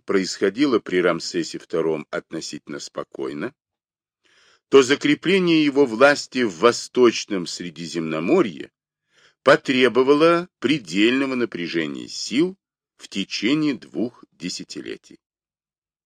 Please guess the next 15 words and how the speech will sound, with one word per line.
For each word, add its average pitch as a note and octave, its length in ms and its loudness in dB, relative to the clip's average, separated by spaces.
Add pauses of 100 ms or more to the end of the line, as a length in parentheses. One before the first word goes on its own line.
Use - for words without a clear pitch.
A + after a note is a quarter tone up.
(960)
К - 40 2
этому G3+ 360 4
времени E3+ 760 4
в E2+ 160 -10
Малой C#3 380 2
Азии G2 600 2 (140)
сложилось F#2+ 640 0
сильное D#3 880 -4
хеттское - 1040 -2
государство. - 840 -8 (760)
Которое G3 380 6
претендовало G2+ 1000 2 (480)
на A#2 180 4
богатые A#2 800 4
области C3 800 -2